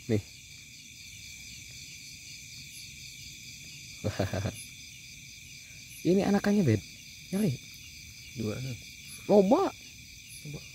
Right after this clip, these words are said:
Speaker 1: Hmm, tuh. Anakannya masih kecil-kecil. Tuh, lihat, guys. Kasiannya kayak gini ya, kalau misalkan indukannya diambil,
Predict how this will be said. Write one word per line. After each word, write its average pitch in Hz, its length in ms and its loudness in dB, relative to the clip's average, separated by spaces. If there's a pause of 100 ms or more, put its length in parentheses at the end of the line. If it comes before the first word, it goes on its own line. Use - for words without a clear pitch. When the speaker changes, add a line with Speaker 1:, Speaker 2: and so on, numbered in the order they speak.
(380)
Speaker 1:
Hmm, 180 180 4 (140)
tuh. 143 180 4 (1000)
Anakannya 156 400 6
masih 151 160 4
kecil-kecil. 151 560 2 (2750)
Tuh, 123 240 12
lihat, 123 260 12
guys. 107 380 12 (640)
Kasiannya 143 400 12
kayak 156 200 12
gini 165 200 12
ya, 139 260 12
kalau 127 220 12
misalkan 127 400 12
indukannya 123 720 12
diambil, 131 560 12